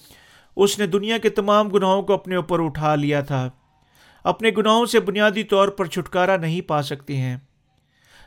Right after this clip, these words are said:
پانی اور روح کی خوشخبری وہ قوت والی خوشخبری ہے جو ہمیں تمام گناہوں سے پاک کرتی ہے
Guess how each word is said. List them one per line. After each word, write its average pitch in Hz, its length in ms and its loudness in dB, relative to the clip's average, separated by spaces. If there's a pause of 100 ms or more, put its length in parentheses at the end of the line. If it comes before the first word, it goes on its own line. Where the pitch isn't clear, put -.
(120)
پانی 214 280 2
اور 240 80 2
روح 226 120 0
کی 226 120 -2
خوشخبری 202 520 0
وہ 202 200 4
قوت 202 380 0
والی 185 200 2
خوشخبری 175 580 -2
ہے 135 120 0 (580)
جو 214 220 4
ہمیں 226 140 2
تمام 214 400 0
گناہوں 185 300 -2
سے 196 160 0
پاک 165 320 -2
کرتی 143 340 -2
ہے 135 160 0